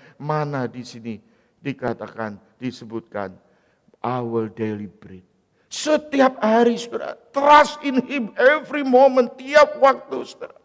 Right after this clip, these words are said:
Jadi kehidupan kekristenan itu sederhana sekali. Percaya dan taat.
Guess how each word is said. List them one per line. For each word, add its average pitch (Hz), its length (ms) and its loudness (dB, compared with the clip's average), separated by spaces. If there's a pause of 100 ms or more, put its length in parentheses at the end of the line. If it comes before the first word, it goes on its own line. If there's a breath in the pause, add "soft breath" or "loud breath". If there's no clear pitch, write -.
(540)
Jadi 269 320 0
kehidupan 269 800 4
kekristenan 214 800 4
itu 254 320 -6
sederhana 202 560 2
sekali. 160 480 -6 (1000)
Percaya 131 640 -4 (240)
dan 127 160 -6
taat. - 480 -20